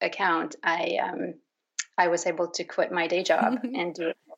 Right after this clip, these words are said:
Speaker 1: time. It's amazing. Oh my gosh. I mean, I had no idea this was gonna happen. And, um, I'm having the time of my life.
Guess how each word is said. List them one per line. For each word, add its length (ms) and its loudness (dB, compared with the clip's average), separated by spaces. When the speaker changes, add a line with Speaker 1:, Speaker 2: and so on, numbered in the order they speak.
Speaker 1:
time. 260 0
It's 280 0
amazing. 680 0
Oh 140 4
my 120 4
gosh. 280 4
I 120 2
mean, 180 -2
I 160 4
had 220 -4
no 200 -2
idea 440 2
this 180 -6
was 140 -10
gonna 200 -2
happen. 580 -2
And, 500 2
um, 520 0
I'm 160 2
having 240 2
the 60 0
time 200 -2
of 80 -2
my 140 0
life. 280 0